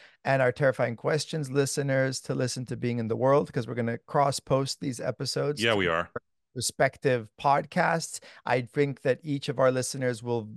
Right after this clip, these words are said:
Speaker 1: really enjoy the, the other. So, um, do check out the other. If you are seeking more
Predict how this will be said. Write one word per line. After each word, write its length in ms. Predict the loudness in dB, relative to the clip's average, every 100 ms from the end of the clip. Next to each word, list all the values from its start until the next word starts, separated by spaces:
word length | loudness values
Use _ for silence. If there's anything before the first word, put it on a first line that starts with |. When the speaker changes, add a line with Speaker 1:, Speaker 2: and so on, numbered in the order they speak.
| -6
Speaker 1:
really 380 | 0 0 0 -2
enjoy 580 | -4 -2 4 6 4
the, 420 | 2 -4 -2 -4 -8 -16 -20 _ -4
the 160 | -2
other. 480 | 0 0 4 2 0 -8 -20 _
So, 720 | -2 6 8 8 8 4 0 -10 -2
um, 560 | 0 2 0 -4 -12 -16 -4
do 280 | 0 0
check 280 | 2 0 2
out 280 | 4 4 2
the 200 | -6 -4
other. 380 | -2 2 4 4
If 300 | 0 -6 -6
you 200 | -4 2
are 200 | 4 4
seeking 800 | 2 -4 -4 -4 -6 -4 -2 -2
more 720 | -2 2 4 6 6 6 2